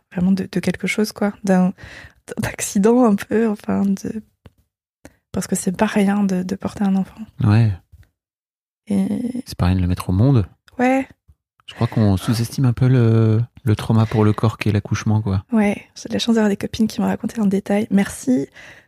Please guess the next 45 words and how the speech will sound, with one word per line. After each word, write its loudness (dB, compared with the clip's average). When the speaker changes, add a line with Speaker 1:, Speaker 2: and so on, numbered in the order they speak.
Speaker 1:
Non, 4
merci. 2
<laughs> -2
Je -12
crois 0
Speaker 2:
Ouais. 2
Speaker 1:
que 0
les -6
deux. -2
Speaker 2:
Mais 2
elles 0
t'ont 2
raconté 2
aussi -2
le 2
postpartum 0
et 0
ce -12
qui -8
se -10
passe -2
après, 0
Speaker 1:
Ouais. 2
Speaker 2:
et -2
Speaker 1:
Ouais. 0
Ouais, 4
et 0
puis -6
là 2
encore, 0
et 0
tu, -14
tu -2
vois, 2
le, 0
le 0
fait -4
d'être -6
psy, -2
encore -2
une 0
fois, -4
j'y -4
reviens, 4
mais 4